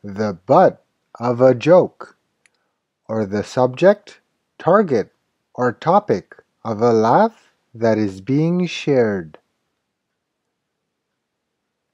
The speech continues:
Teenagers are so immature, they'll turn anyone and anything into the butt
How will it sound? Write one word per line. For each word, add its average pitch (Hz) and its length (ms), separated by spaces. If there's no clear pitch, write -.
Teenagers 170 1120
are 113 200
so 208 580
immature, 156 840
they'll 151 360
turn 165 480
anyone 151 760
and 143 240
anything 151 840
into 135 360
the 107 160
butt 143 420